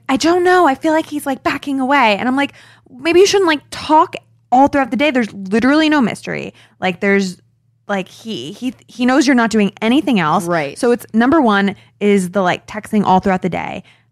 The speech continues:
Speaker 1: And then I have a second one, but first, what do you, what are your thoughts on that?
Speaker 2: So I do think it's great if you're communicating every day, but again, short and sweet. So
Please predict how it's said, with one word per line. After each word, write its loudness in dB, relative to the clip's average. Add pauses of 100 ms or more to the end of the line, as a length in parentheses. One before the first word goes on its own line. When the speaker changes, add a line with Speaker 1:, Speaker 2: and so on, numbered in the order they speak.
(260)
Speaker 1:
And 2
then 2
I -2
have 0
a -6
second -4
one, -6
but -4
first, -2
what -2
do -2
you, -4
what -2
are 0
your 0
thoughts -8
on -14
that? -12
Speaker 2:
So 0
I 0
do -6
think -12
it's -12
great -2
if -6
you're -6
communicating -8
every -10
day, -8
but -6
again, -6
short -4
and -4
sweet. -8
So 0